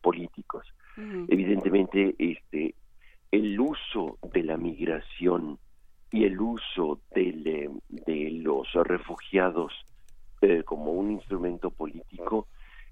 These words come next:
Speaker 1: y, y como un instrumento militar se han dado desde siempre. Y ciertamente en este caso, eh, y en este momento, Trump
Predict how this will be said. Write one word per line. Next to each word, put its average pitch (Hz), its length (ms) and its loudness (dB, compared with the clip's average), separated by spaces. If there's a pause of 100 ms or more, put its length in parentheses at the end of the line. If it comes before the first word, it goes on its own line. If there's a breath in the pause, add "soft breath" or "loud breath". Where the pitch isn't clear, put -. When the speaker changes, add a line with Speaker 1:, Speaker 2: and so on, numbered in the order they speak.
(120)
Speaker 1:
y, 101 180 0
y 110 120 -4
como - 240 -2
un 98 120 4
instrumento 87 480 0
militar 76 760 0
se 82 80 -2
han 76 140 2
dado 73 320 0
desde 69 400 -8
siempre. 87 320 -2 (560 loud breath)
Y 107 380 2 (200)
ciertamente 78 600 0
en 78 100 0
este 78 240 -4
caso, 80 540 -2
eh, 67 280 0
y 69 200 -2
en 76 100 0
este - 160 -2
momento, 71 520 -4
Trump 78 360 0